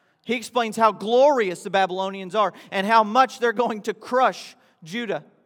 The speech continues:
and how hard it could be for Judah. So Habakkuk in chapter two, verses one through three, he says,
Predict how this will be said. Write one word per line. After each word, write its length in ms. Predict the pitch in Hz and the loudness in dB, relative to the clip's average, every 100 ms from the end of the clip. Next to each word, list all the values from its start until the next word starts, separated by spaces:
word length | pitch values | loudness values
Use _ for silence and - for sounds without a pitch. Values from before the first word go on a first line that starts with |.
| _ _ _ _ _ - | _ _ _ _ _ -8
and 120 | 208 | 0
how 200 | 240 226 | 2 2
hard 560 | - 262 285 254 175 - | 6 6 8 6 0 -2
it 160 | 220 220 | -2 -2
could 180 | 240 185 | -8 -6
be 180 | 254 | -6
for 200 | 240 226 | -6 -6
Judah. 420 | 190 220 254 214 165 _ _ _ _ _ _ _ _ | -6 -6 -6 -6 -8 _ _ _ _ _ _ _ _
So 240 | _ - 214 | _ -2 0
Habakkuk 540 | 214 220 247 240 220 | 4 6 6 4 -4
in 180 | 220 202 | -4 -6
chapter 420 | - 233 226 220 | 0 2 2 -2
two, 300 | 202 247 247 | -8 -6 -4
verses 380 | 220 226 220 185 | -2 -2 -2 -12
one 200 | 220 226 | -8 -8
through 200 | 214 208 | -8 -10
three, 280 | - 247 233 | -8 -6 -6
he 120 | 220 | -4
says, 240 | 233 202 | -4 -4